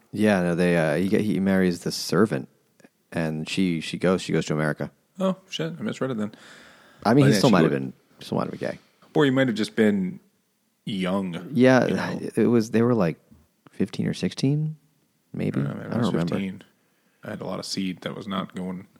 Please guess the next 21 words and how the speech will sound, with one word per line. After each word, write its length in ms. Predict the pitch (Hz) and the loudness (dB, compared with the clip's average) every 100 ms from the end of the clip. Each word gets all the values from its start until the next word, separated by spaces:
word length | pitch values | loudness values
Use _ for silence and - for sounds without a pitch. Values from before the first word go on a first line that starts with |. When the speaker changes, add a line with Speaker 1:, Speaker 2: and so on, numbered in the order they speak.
| _ | _
Speaker 1:
<laughs> 280 | _ _ - | _ _ -8
Speaker 2:
it 80 | - - - - - - | -8 -10 -16 -18 -20 -10
was 80 | 107 | -6
getting 200 | 101 90 | -4 -4
wasted. 420 | 101 - 120 - | -6 -4 -6 -6
<laughs> 60 | - - - - _ _ _ _ _ - _ _ _ _ _ _ _ _ _ _ _ - - - _ - - - _ - | -8 -20 -20 -20 _ _ _ _ _ -20 _ _ _ _ _ _ _ _ _ _ _ -20 -20 -20 _ -20 -20 -20 _ -18
Would've 120 | - | -14
been, 180 | - - - | -14 -16 -14
would've 140 | - | -14
been 100 | - | -14
great. 480 | - - 101 101 - - _ - - - - - - - _ _ - | -12 -6 -6 -6 -12 -16 _ -18 -18 -20 -20 -20 -20 -20 _ _ -6
<laughs> 200 | - - - - _ _ _ _ _ - | -4 -6 -16 -20 _ _ _ _ _ -20
It's 120 | - | -6
not 120 | 104 | -2
my 100 | 120 101 | -2 -2
hand. 400 | 95 160 220 - _ _ _ _ - | 0 2 0 -2 _ _ _ _ -2
Anyway, 260 | 123 92 - - - - - - | 0 0 -6 -18 -20 -18 -16 -14
so 460 | - 120 113 107 - | 0 4 6 4 2
that's 320 | 110 131 - | 2 2 2
Waverly's 460 | 110 123 113 98 90 | 4 6 6 4 2
mom. 500 | 95 98 95 90 | 2 2 2 0